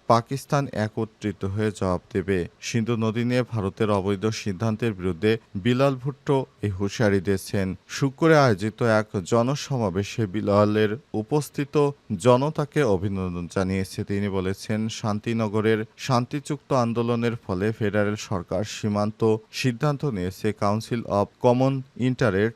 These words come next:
সিসিআই এর অনুমতি ছাড়া সিন্ধু নদ থেকে কোনো খাল নির্মাণ করা যাবে না। তিনি আরো বলেছেন, পাকিস্তান পিপলস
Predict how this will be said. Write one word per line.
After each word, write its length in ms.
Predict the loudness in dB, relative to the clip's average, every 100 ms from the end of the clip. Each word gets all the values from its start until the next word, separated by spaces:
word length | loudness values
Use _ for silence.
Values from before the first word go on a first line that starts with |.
| -6
সিসিআই 760 | -2 -2 0 -4 0 2 2
এর 280 | 4 2 0 -2
অনুমতি 520 | 0 2 0 -2 -6
ছাড়া 380 | -4 0 0 0
সিন্ধু 380 | -2 -6 -2 -2
নদ 200 | -2 -4 -6
থেকে 280 | -8 -6
কোনো 280 | -4 -2 -2
খাল 380 | -2 0 2 2 -4 -2
নির্মাণ 400 | 0 2 0 -2 -2
করা 240 | 0 2
যাবে 240 | 2 -2 -2
না। 120 | -4
তিনি 240 | -4 -4
আরো 160 | -2 -2
বলেছেন, 420 | -2 -4 -6 -6
পাকিস্তান 680 | -2 -4 -4 -6 0 0 0 -6
পিপলস 580 | -2 -2 0 -2 -2 -8